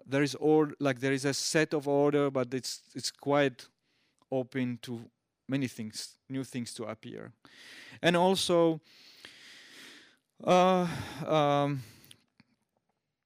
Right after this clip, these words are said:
um, um, we were thinking about, uh, um, now I don't remember,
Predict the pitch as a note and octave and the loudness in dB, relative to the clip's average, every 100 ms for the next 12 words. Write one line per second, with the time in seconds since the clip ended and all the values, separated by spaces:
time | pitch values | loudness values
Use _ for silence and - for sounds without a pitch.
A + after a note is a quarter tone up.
0 | _ _ _ - _ C3 B2+ B2 B2 B2 | _ _ _ -20 _ 0 2 2 2 2
1 | B2 B2 B2 B2 G#2 _ _ _ _ _ | 0 0 -2 -4 -10 _ _ _ _ _
2 | _ - - _ - _ _ B2 A#2 A2+ | _ -20 -20 _ -20 _ _ -4 -2 0
3 | A2+ A2+ G#2+ _ _ _ _ _ - - | -2 -4 -6 _ _ _ _ _ -20 -20
4 | _ C#3 C3+ C3 B2+ _ _ - - C#3+ | _ 2 4 4 2 _ _ -16 -4 -2
5 | C3 - C3 B2+ A#2 A#2 A2+ - A#2+ A2+ | -2 -2 0 2 2 2 2 0 0 0
6 | A2 - _ _ _ _ _ - - - | -2 -6 _ _ _ _ _ -20 -20 -20
7 | _ _ B2 A#2 A2+ A2 - _ - C3 | _ _ -4 -2 -2 -6 -14 _ -2 2
8 | A#2+ A2+ A2 A2+ A#2 A2+ G#2+ | 2 0 -2 -2 -2 -4 -6